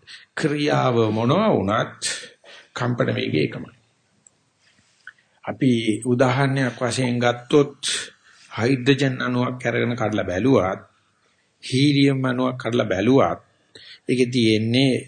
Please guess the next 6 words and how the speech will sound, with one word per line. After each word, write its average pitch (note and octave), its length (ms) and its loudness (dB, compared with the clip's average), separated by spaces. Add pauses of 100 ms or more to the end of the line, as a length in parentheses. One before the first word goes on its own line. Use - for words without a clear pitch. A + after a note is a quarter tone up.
(240)
මැද A2 260 0
න්‍යෂ්ටිය G#2+ 640 0
තියෙනවා A2+ 400 -4
වටේ, A2 360 0 (540)
අ, C3 120 -4 (840)
නියුට්‍රෝන A#2 720 -2